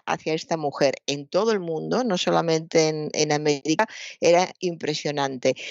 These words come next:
Y la lectura de este libro es muy amena, muy amena,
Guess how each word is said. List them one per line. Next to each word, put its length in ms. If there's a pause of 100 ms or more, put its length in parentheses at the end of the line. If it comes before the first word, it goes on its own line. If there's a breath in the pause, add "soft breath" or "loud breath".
(200 loud breath)
Y 160
la 140
lectura 340
de 120
este 240
libro 460 (220)
es 340
muy 260
amena, 480 (180)
muy 280
amena, 460